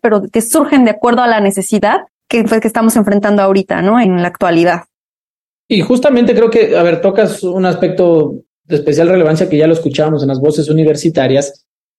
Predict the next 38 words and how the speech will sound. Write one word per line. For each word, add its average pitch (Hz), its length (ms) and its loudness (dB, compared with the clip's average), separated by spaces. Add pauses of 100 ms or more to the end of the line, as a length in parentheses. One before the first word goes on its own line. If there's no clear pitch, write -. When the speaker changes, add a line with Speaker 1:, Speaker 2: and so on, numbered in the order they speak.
(180)
Speaker 2:
que, 147 400 0 (100)
pues, 131 220 -4
la 143 100 0
necesidad 151 500 2
está 202 200 0
ahí 208 480 0
de 156 100 0
regulación 151 640 2
específica, 170 840 0
de 165 100 2
entender 156 640 0
también 185 720 2
a 151 80 -2
la 147 140 2
industria 190 600 2
como 156 280 0
tal, 165 420 0 (160)
con 147 180 0
sus 226 360 0
particularidades, 135 840 0
que 170 100 0
eso 170 100 2
es 160 80 0
muy 202 320 4
importante 170 540 2
y 180 40 0
que 151 160 -4
creo 165 240 0
que 165 140 2
es 160 100 -2
con 160 160 -2
lo 147 80 0
que 151 100 -2
tendríamos 160 540 0
que - 80 -2
empezar 151 340 2
esta 147 240 -2
charla. 135 460 -2